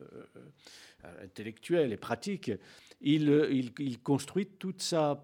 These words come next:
pratique sur, sur, sur l'idée de cette, de cette séparation. Comment peut-on parler du passé en étant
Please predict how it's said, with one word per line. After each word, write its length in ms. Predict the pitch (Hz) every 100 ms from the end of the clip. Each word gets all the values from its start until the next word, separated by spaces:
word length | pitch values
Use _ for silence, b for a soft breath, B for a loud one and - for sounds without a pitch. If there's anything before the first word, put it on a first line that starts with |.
| -
pratique 440 | - 151 226 233
sur, 240 | - 185 131
sur, 280 | - 151
sur 260 | 139 160 151
l'idée 280 | 143 139 196
de 60 |
cette, 340 | 202 160 160 160
de 600 | 151 147 - - _ 147
cette 200 | 156 147
séparation. 460 | 160 160 147 - -
Comment 440 | - 190 185 185
peut-on 320 | - 143 147
parler 240 | 139 131 131
du 120 | 127
passé 360 | 123 117 - 160
en 100 | 143
étant 480 | 117 - 123 127